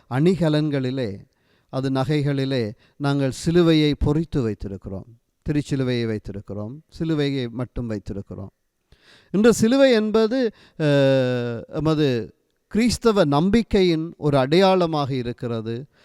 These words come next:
ஒரு ஆலயத்தின் அடையாளமாக இருக்கிறது. இது கிறிஸ்தவர்களுடைய இல்லம் என்பதன் அடையாளமாக இருக்கிறது. நாங்கள் கிறிஸ்தவர்கள் என்பதன் அடையாளமாக அது இருப்பதை நாங்கள் அறிய முடிகிறது.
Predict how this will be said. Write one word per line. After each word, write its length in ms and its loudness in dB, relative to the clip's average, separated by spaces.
ஒரு 160 4
ஆலயத்தின் 600 6
அடையாளமாக 760 0
இருக்கிறது. 680 -6
இது 320 0
கிறிஸ்தவர்களுடைய 1400 2
இல்லம் 460 2
என்பதன் 460 2
அடையாளமாக 840 -2
இருக்கிறது. 680 -8
நாங்கள் 580 0
கிறிஸ்தவர்கள் 600 0
என்பதன் 640 -4
அடையாளமாக 1120 -2
அது 380 -6
இருப்பதை 800 2
நாங்கள் 540 -4
அறிய 360 -6
முடிகிறது. 600 -10